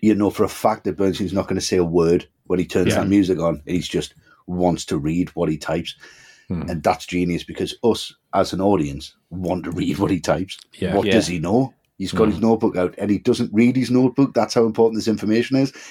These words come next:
Speaker 1: It's
Speaker 3: Yeah.
Speaker 1: all in his head and he knows it 'cause
Speaker 2: Yeah.
Speaker 1: he knows it's now fact and they've now got it and what a scene it is.
Speaker 2: Yeah, incredible stuff.
Speaker 3: Hmm.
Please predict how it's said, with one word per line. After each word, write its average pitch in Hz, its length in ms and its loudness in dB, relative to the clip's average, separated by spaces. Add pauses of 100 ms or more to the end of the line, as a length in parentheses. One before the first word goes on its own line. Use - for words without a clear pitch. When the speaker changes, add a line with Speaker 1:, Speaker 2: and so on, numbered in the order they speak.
Speaker 1:
It's 92 120 0
Speaker 3:
Yeah. 104 80 4
Speaker 1:
all 131 220 6
in 117 60 4
his 110 160 2
head 123 240 4
and 113 140 0
he 107 80 4
knows 104 380 4
it 143 160 2 (420)
'cause 104 100 0
Speaker 2:
Yeah. 87 120 2
Speaker 1:
he 92 60 -2
knows 104 300 2
it's - 220 -6
now 110 500 4
fact - 460 -2
and 90 180 -2
they've - 80 -12
now 85 320 -2 (140)
got 92 160 -2
it 101 180 -6
and 85 280 -10
what 92 340 0
a - 40 -14
scene 85 260 -6
it 80 120 -6
is. 101 120 -10 (640)
Speaker 2:
Yeah, 92 220 -4 (140)
incredible 101 500 -4
stuff. - 300 -8
Speaker 3:
Hmm. 82 240 -8